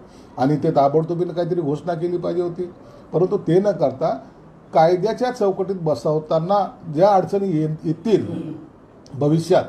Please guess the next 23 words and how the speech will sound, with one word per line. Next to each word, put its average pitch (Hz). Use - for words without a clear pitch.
त्या 190
बाजूला 160
सारण्यासाठी 165
हे 190
सर्व 165
शिंदे 151
समिती 143
असेल, 160
मागासवर्गीय 131
आयोग 147
असेल, 160
याचं 131
गठन 156
करून 160
ते 156
सर्वे 147
करण्यात 131
आला 147
आणि 160
म्हणून 175
सुप्रीम 196
कोर्टामध्ये 147
सुद्धा 135